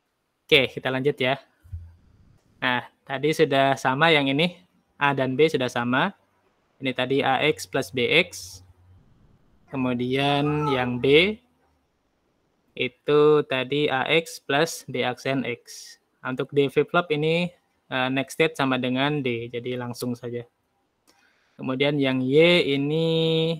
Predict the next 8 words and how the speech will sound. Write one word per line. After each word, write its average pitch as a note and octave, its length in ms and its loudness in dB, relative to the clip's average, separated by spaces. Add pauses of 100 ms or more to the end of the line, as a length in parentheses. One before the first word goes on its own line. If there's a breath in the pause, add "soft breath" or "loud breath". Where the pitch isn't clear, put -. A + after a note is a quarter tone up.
(140)
sesuai C#3+ 460 -2
dengan C#3 260 -2
tabel C#3+ 560 2
itu C#3+ 560 -2 (220)
kalau B2+ 240 -2
di B2+ 160 -2
state E3+ 260 -4
tiga B2+ 380 -2